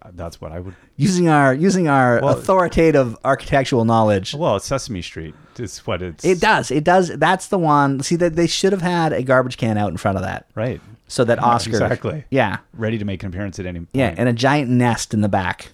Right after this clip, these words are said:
Speaker 1: Hmm.
Speaker 2: This was one of my first modulars, the pet
Speaker 1: Hmm.
Speaker 2: shop.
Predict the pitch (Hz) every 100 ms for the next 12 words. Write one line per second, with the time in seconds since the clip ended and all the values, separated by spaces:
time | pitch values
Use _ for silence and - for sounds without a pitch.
0 | - 101 82 - - - _ _ - 214
1 | - 226 202 170 175 170 170 - 151 -
2 | 123 107 95 92 - - - - - 104
3 | - 95 95